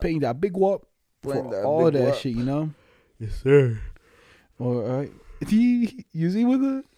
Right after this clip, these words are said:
Speaker 1: All right. <laughs> You got this, uh, damn. Let me see.
Speaker 2: 'Cause I was thinking, if you were there, that boy check out, you said, "Check that bitch out."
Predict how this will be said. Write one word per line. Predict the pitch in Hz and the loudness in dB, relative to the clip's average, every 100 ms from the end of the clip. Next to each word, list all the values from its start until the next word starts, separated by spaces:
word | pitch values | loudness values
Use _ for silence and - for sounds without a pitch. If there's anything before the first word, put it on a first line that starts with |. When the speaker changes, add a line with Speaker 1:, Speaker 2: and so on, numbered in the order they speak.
| - 160 | -10 -4
Speaker 1:
All | 156 | -2
right. | 147 135 | -2 -2
<laughs> | 160 160 135 _ _ _ _ _ _ _ _ _ _ - - - _ _ _ _ 120 | -4 -4 -10 _ _ _ _ _ _ _ _ _ _ -20 -20 -20 _ _ _ _ -2
You | 127 139 151 | 2 2 2
got | 151 151 147 | 0 0 0
this, | 147 147 139 | -4 -6 -4
uh, | 120 107 95 101 - - | -2 -4 -8 -14 -18 -20
damn. | - 52 53 - _ _ _ _ - | -16 -14 -14 -16 _ _ _ _ -16
Let | 107 | -12
me | 110 | -12
see. | - - | -10 -2
Speaker 2:
'Cause | 123 | 0
I | |
was | 110 107 | 0 -4
thinking, | 117 | -8
if | 104 160 | -8 -8
you | |
were | 131 110 | -6 -4
there, | 123 127 | -4 -4
that | 110 | -8
boy | 113 110 | -8 -10
check | - 110 | -12 -14
out, | 123 | -14
you | 117 | -14
said, | 98 95 | -14 -14
"Check | - - | -16 -14
that | 101 110 | -12 -8
bitch | 113 - | -8 -8
out." | 131 - | -8 -10